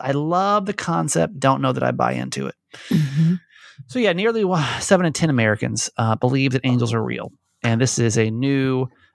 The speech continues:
Speaker 1: Associated Press study that came out as of Tuesday, uh, Monday, sorry. Uh, the same amount of people believe in heaven.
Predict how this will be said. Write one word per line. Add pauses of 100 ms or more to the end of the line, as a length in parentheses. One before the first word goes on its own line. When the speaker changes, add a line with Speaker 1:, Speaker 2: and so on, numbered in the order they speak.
Speaker 1:
Associated
Press
study
that
came
out (100)
as
of (200)
Tuesday, (120)
uh,
Monday,
sorry. (640)
Uh,
the
same
amount
of
people
believe
in
heaven.